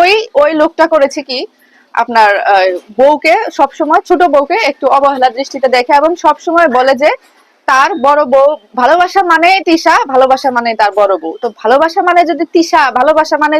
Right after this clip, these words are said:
যদি তোমার বড় বউ হয়, তাহলে এটারে কেন ঢুকাইছো মাঝখানে? হ্যাঁ, মানুষের জীবন নিয়ে খেলা খেলা করতে ভালো লাগে?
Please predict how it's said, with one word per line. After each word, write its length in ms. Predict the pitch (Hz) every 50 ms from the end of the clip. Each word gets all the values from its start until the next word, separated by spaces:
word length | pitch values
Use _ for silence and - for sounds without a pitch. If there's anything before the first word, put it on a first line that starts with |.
| 294
যদি 120 | 311 277 302 -
তোমার 160 | 302 294 285 247 262
বড় 120 | 302 311 311 262
বউ 120 | 269 262 269 285
হয়, 120 | 269 247 247
তাহলে 140 | 247 247 262 262
এটারে 180 | 262 262 254 254 254
কেন 100 | 240 226 220 208
ঢুকাইছো 280 | 226 208 208 208 - 185
মাঝখানে? 340 | 196 190 - - 202 180 170 - - - _ _ _ _ _ _ -
হ্যাঁ, 160 | 233 262 359 440 - _ _ _ - 247
মানুষের 300 | 247 262 254 247 311 254 262
জীবন 180 | 302 302 302 294
নিয়ে 120 | 285 277 -
খেলা 160 | 302 269 254 254
খেলা 140 | 285 285 277
করতে 160 | 285 285 285 269 247 247
ভালো 120 | 240 254 262 262
লাগে? 200 | 262 262 269